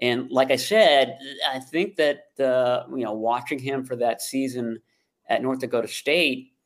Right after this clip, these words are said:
um, I, I don't know what the right word is, but they were able to kinda see things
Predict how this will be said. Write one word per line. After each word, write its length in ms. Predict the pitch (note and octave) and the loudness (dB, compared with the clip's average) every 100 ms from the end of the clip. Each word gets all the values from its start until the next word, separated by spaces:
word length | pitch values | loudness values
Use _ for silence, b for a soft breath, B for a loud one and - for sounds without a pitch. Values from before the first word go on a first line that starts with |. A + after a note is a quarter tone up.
| _ _ _ _ - | _ _ _ _ -10
um, 680 | A2+ A2+ A#2 A#2 A2+ A2 - _ _ _ _ | -4 0 0 0 0 -4 -12 _ _ _ _
I, 880 | - - - - - - - - C#3+ | -20 -20 -20 -20 -20 -20 -14 -8 -6
I 60 | D3+ | -2
don't 120 | D#3 | 0
know 140 | D3 C3+ | 2 2
what 300 | B2+ C3 C3 | 2 0 0
the 100 | A#2+ | 2
right 360 | B2 A#2+ A2+ | 2 2 -2
word 520 | C3 A2+ A#2+ A#2 A2+ G#2+ | -12 -4 0 2 2 0
is, 300 | G2 G#2+ - | -6 -8 -6
but 460 | - A#2 A#2 A2+ - _ _ _ _ _ _ _ _ _ _ _ | 2 4 4 2 -10 _ _ _ _ _ _ _ _ _ _ _
they 560 | - G2 C#3 C#3+ D3+ D#3+ | -18 -2 4 6 6 6
were 260 | D#3 C#3+ | 4 2
able 400 | C#3 D3 D#3+ D#3 | 4 2 2 0
to 100 | C3 | -2
kinda 280 | C3 C3 A#2+ | -2 -2 -2
see 500 | - - - F#3 F3+ | -4 -8 -4 -4 -4
things 920 | F3+ - D#3+ D3 C#3 C#3 C3 C3 - | -6 -4 -2 0 -2 -2 -4 -6 -14